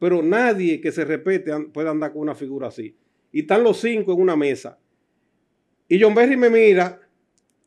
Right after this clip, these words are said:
eh, me, me, me, mira el que me difamó. ¿Y tú sabes lo que hago yo? Me paro en el medio de la sala, mira, y me levanto la chaqueta. Y le digo, "Mira, desalmadito ando". Porque él había dicho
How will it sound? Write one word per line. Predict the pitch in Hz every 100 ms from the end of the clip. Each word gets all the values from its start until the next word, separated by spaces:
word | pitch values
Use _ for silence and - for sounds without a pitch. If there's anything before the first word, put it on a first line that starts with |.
| _ _ -
eh, | 180 - -
me, | 156 156
me, | 151 160
me, | 156 160
mira | 143 170 190
el | 190
que |
me | 196 202
difamó. | 208 202 190 202 220 214 - -
¿Y | 151
tú | 208
sabes | 247
lo | 233
que | 226
hago | 226
yo? | 202 151 110 - _ _ _ _ _ _ _ _ _ _ _
Me | 135 147
paro | 151 180 180 165 143 139
en |
el | 143 139
medio | 160 175 151
de | 139
la | 120
sala, | 131 135
mira, | 160 175
y |
me | 147
levanto | 135 147 151 147
la | 131
chaqueta. | 131 127 120 110 - - - - _ _ _ _ _
Y | 127
le | 127
digo, | 123
"Mira, | 123 156 165 - _ _ _
desalmadito | 113 131 127 139 131 131 127 135 127 - 110 110
ando". | 107 101 - _ _ _ _ _ _ - -
Porque | 135 147
él |
había | 156 160 147
dicho | 156